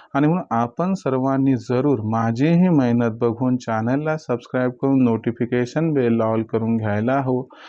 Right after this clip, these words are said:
ज्याच्यामुळं काय होईल की आम्हाला नवीन व्हिडिओ तयार करण्यासाठी प्रोत्साहन मिळेल व चॅनलला सबस्क्राईब केल्यामुळे सातत्यानं आपल्यापर्यंत नवनवीन व्हिडिओ हे या ठिकाणी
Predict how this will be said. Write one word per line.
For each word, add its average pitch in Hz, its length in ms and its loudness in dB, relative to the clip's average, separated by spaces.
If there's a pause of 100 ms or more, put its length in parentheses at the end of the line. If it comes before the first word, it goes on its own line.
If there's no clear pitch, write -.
(320)
ज्याच्यामुळं 156 600 0 (100)
काय 127 180 0
होईल 123 240 0 (120)
की 135 100 -2
आम्हाला 123 480 -2
नवीन 123 440 0
व्हिडिओ 127 240 2 (120)
तयार 113 260 0
करण्यासाठी 113 640 -4
प्रोत्साहन 117 580 -2
मिळेल 139 320 2 (400)
व 165 120 2
चॅनलला 170 520 -2
सबस्क्राईब 131 500 -4 (100)
केल्यामुळे 127 420 0
सातत्यानं 117 880 -2 (100)
आपल्यापर्यंत 117 960 -2
नवनवीन 113 720 0
व्हिडिओ 113 420 2
हे 131 220 0
या 113 140 0
ठिकाणी 113 420 -4